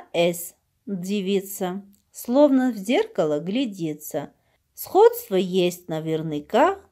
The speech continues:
только нету языка։ Էտարը Ս-ին է նման, ը, թվում է հայելու մեջ է երևում։ Նմանությունը իհարկե կա, բայց լեզուն չկա։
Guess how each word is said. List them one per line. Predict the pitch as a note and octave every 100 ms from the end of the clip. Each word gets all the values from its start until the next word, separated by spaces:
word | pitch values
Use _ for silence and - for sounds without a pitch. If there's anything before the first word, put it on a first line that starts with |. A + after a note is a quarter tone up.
| _
только | G3 F#3+ F#3 D#3+
нету | D#3 E3 B3 -
языка։ | G3 F3 G#3+ A#3+ B3+ - B2 C#3 E3+ _ _ _ _ _ _ _
Էտարը | G#3+ A#3+ A#3+ D#4+ G#4+ F#3+ F3 E3+ _ _ _ -
Ս-ին | - C4 A#3+ E3
է | D3+ C#3+
նման, | D3 D3 C3+ G3 _
ը, | - F3+ F#3
թվում | C4+ A4 G4
է | G#3 G3+
հայելու | A#3+ A#3+ C#4 F#4
մեջ | F#3 E3 E3+
է | D3+ D3+
երևում։ | D3+ D3+ D3+ D3 G3 _ _ _ - _ -
Նմանությունը | B3 C4+ C4 C4+ - A4 A#3 - G#3+
իհարկե | A3+ B3+ C4+ C#4+ C#4+
կա, | G3 D#3+ C#3+ E3+ - _ _ _ _ _
բայց | G3 F#3 F3+ - - G3
լեզուն | E3+ E3 G#3+ F#4
չկա։ | F4+ - - A2